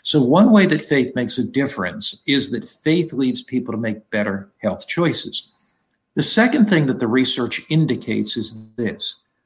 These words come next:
Faith leads people to be more optimistic and positive about their lives. Because they are more optimistic, positive chemical endorphins are released,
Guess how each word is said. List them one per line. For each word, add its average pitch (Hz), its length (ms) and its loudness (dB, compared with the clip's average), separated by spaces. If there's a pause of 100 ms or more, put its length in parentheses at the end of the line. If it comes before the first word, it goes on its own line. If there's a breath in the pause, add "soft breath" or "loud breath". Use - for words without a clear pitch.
Faith 208 580 2
leads 156 360 0
people 107 340 -6
to - 100 -10
be 113 140 -4
more 123 300 -2
optimistic 131 720 -2
and 107 240 -6
positive 135 720 -2
about 120 320 -2
their 120 160 0
lives. 101 520 -2 (460 loud breath)
Because 139 640 2
they 139 120 2
are 123 140 2
more 113 260 0
optimistic, 202 920 2 (680)
positive 131 480 -2
chemical 110 440 -2
endorphins 151 720 0
are 120 80 -4
released, 160 640 2